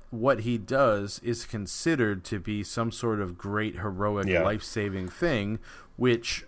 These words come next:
Speaker 1: she is willing later to give up her life to save him as some sort of payment,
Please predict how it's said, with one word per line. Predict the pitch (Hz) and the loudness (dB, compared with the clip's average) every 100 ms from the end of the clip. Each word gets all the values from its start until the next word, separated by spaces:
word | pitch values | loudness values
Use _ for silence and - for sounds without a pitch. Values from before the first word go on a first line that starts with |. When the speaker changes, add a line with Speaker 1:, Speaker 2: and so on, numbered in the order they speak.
| - - | -16 -16
Speaker 1:
she | - - 127 | -8 0 2
is | 117 | 2
willing | 107 110 107 107 104 | 0 0 0 -2 0
later | 110 113 98 90 95 - - - - - | 2 4 4 2 0 -6 -20 -20 -20 -8
to | 131 | -6
give | 117 127 117 | 2 4 4
up | 117 - | 2 4
her | 160 139 | 4 4
life | 104 95 95 - | 2 0 0 -6
to | - 117 | -8 -6
save | - 110 101 - | -2 -2 -2 -2
him | 135 120 104 | 0 0 0
as | - 101 98 | -4 -6 -6
some | - 101 | -4 -6
sort | - 104 92 | -4 -4 -4
of | 82 - | -4 -4
payment, | 131 110 82 - | -2 -2 -4 -12